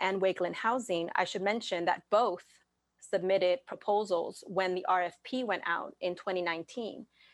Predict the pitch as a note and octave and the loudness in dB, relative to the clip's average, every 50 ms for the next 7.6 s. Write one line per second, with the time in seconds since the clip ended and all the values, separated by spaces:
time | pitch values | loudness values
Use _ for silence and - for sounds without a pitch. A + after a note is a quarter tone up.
0 | - - - F3+ F#3 - - A#3 C4+ D4 D#4+ D#4 C4 C#4+ C#4 C4+ - B3 A3 G3 | -20 -10 -6 -6 -4 -2 2 2 4 4 4 4 4 2 2 2 0 0 2 2
1 | F#3+ F3+ F#3 F3 E3+ - - - G3 A3 A3 - F#3+ F3+ F3 - - - - A#3 | 2 4 4 2 2 2 2 0 -2 -2 0 0 -2 -2 -2 -4 -10 -10 -8 -6
2 | G#3+ G3 F#3+ F#3+ F#3 - - A#3 B3 B3+ B3 A3+ G3+ F#3+ F3+ E3+ - - - - | -4 -4 -4 -6 -6 -6 -4 -2 -2 -2 -2 -2 -2 -2 -2 -2 -4 -6 -14 -16
3 | _ - B3+ C#4 C4+ A3 D#3+ D#3 D#3 E3+ - - _ _ _ G3 G#3+ A3 A3 _ | _ -2 2 2 4 2 2 0 -4 -8 -10 -18 _ _ _ 0 0 0 -2 _
4 | - - G#3+ G3 F#3 - - F#3 F3 F#3 - G3+ A#3+ - - - - - - A3 | -6 -4 -4 -4 -4 -6 -6 -4 -2 -2 -2 -2 -2 -4 -6 -8 -10 -10 -12 -16
5 | - _ _ _ _ _ _ _ _ G3+ G3+ G3 - G3+ F#3 - - - - B3 | -20 _ _ _ _ _ _ _ _ 0 0 0 0 -6 -6 -6 -4 0 4 4
6 | A3 F3+ D#3 D3 E3+ - - - _ _ _ _ _ _ F3+ F3 F3+ F3+ - G3+ | 4 4 2 0 -4 -8 -16 -20 _ _ _ _ _ _ 2 2 2 2 4 2
7 | G3+ A3 G#3 G#3 G3 - - - G3+ F#3+ F#3 F3 | 2 4 2 -2 -4 -4 -6 -4 -2 -2 -2 -2